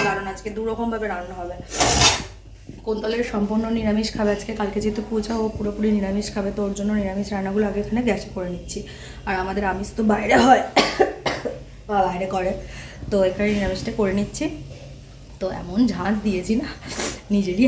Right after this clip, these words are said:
হচ্ছে চোখ মুখ জল বেরিয়ে গেল। তো চলো রান্নার সাথে করে হোক তোমাদের ব্লগটা। এই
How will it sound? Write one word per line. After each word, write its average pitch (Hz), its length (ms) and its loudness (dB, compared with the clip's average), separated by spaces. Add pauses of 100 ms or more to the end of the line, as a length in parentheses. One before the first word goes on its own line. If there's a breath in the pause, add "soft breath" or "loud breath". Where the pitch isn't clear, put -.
হচ্ছে 214 240 2 (380)
চোখ 185 220 0
মুখ 208 200 0
জল 175 200 2
বেরিয়ে 165 260 -2
গেল। 165 100 -4 (640 loud breath)
তো 220 60 2 (120)
চলো 240 260 4
রান্নার 254 280 6
সাথে 254 220 4
করে 269 160 4
হোক 247 140 2
তোমাদের 202 260 -2
ব্লগটা। 185 240 -6 (140)
এই 202 40 -4